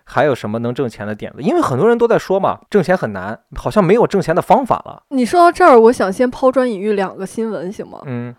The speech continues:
Speaker 2: 第一个新闻是我有，也是这周发生的事儿，我朦朦胧睡，睡醒了之后打开热搜，看到说有一个归国的留学生创业，在两个月内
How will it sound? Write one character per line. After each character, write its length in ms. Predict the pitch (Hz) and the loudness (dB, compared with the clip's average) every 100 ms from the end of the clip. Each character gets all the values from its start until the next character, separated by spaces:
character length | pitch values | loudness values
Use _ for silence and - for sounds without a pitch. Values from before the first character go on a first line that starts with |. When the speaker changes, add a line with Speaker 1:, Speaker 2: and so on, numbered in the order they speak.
| _ _ | _ _
Speaker 2:
第 220 | - 262 | -8 -4
一 60 | 277 | 0
个 120 | 240 | 0
新 240 | 202 208 202 | 0 -4 -4
闻 300 | 170 151 - | -6 -8 -10
是 180 | - | -4
我 360 | 226 214 - 196 | -2 -2 -4 -2
有， 200 | 202 - - _ - | -2 -4 -8 _ -4
也 200 | 214 196 | -2 -2
是 100 | 269 | -2
这 160 | 330 | 0
周 120 | 220 | 2
发 160 | 202 180 | 2 -2
生 100 | 190 | -4
的 60 | 190 | -4
事 100 | 196 | -2
儿， 60 | |
我 180 | 170 180 | -2 -2
朦 160 | 185 208 | -2 -2
朦 320 | 240 220 185 | 0 0 -2
胧 40 | |
睡， 380 | 180 - 226 190 - | -6 0 2 2 -6
睡 260 | - - 240 | -16 -6 -6
醒 180 | - 117 | -6 -10
了 100 | 147 | -8
之 140 | 202 | -6
后 160 | 196 185 | -2 -2
打 220 | 175 - | -4 -10
开 180 | 208 196 | -8 -6
热 240 | 214 196 | -4 -4
搜， 260 | 190 208 202 | -4 -6 -6
看 240 | - 196 | -6 -8
到 200 | 180 135 - - - | -8 -12 -14 -20 -20
说 420 | - - 202 196 202 _ _ _ | -20 -4 0 0 -4 _ _ _
有 180 | 208 185 | -4 -4
一 80 | 180 | -4
个 440 | 220 214 190 165 - | -2 0 0 -4 -2
归 240 | - 196 | 0 0
国 260 | - 190 185 | 0 -2 0
的 120 | 226 | 0
留 200 | 190 196 | 0 -2
学 200 | - 196 | -2 -4
生 300 | 202 240 247 | -2 -4 -4
创 360 | - 269 226 208 | -6 -4 -2 -4
业， 280 | 247 214 | -4 -4
在 280 | 143 262 226 | -4 -2 -2
两 360 | 190 202 170 - | -2 -4 -6 -8
个 140 | 196 | -6
月 260 | 220 254 208 | -2 0 0
内 320 | 226 226 170 | 0 -6 -8